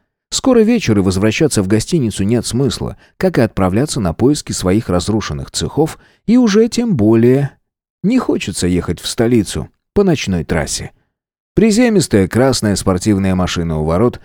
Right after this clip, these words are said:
стоит такая очень больших денег. Чуть позади нее припарковалась виденная раньше тачка, в которой передвигался Геннадий Петрович. На данный момент мне интересно, чем вызван к моей персоне такой интерес.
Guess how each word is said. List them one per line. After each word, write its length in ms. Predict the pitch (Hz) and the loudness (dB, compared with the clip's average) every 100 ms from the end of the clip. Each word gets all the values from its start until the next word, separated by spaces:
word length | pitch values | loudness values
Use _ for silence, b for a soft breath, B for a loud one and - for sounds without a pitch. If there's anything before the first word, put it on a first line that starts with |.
| b b b | b b b
стоит 540 | - - 220 247 247 | -4 2 4 2 2
такая 480 | 240 233 220 220 214 | -2 0 2 2 2
очень 320 | 196 - 208 | 2 0 0
больших 420 | 165 120 - 104 | 2 2 2 0
денег. 460 | 82 71 - - - _ _ _ _ | 0 -6 -8 -14 -18 _ _ _ _
Чуть 220 | - 277 | 0 2
позади 420 | 180 123 120 135 | 2 2 4 4
нее 420 | 196 98 82 143 196 | 2 2 2 0 0
припарковалась 880 | 104 82 90 92 110 190 175 - - | -2 -2 0 0 2 2 -2 -6 -8
виденная 720 | 92 90 147 196 196 131 78 | -4 0 2 2 0 0 -2
раньше 480 | 73 87 131 180 - | -2 -2 -2 -4 -6
тачка, 460 | - 71 - - 90 b b | -6 -6 -4 -6 -6 b b
в 80 | - | -6
которой 340 | 107 98 95 | -2 0 0
передвигался 600 | 90 95 87 98 107 123 131 | 0 0 0 2 2 2 0
Геннадий 400 | 101 85 76 95 | 0 0 -2 -2
Петрович. 640 | 139 - 76 69 - - _ _ - | -2 -2 -4 -6 -12 -16 _ _ -4
На 100 | 117 | 0
данный 300 | 117 120 120 | 2 2 2
момент 420 | 117 120 139 101 | 2 2 0 0
мне 320 | 98 101 107 | -2 0 0
интересно, 640 | 107 101 123 117 87 85 - b b | -2 -2 0 0 0 -4 -8 b b
чем 260 | - 226 202 | -2 0 2
вызван 460 | 185 156 95 90 | 2 2 2 -4
к 100 | 85 | -4
моей 240 | 101 110 - | -2 0 0
персоне 560 | 110 104 - 190 190 | 0 -2 0 0 0
такой 480 | 185 - - 107 104 | -2 -4 -2 0 0
интерес. 560 | 110 - 90 98 - | -2 -4 -4 -4 -8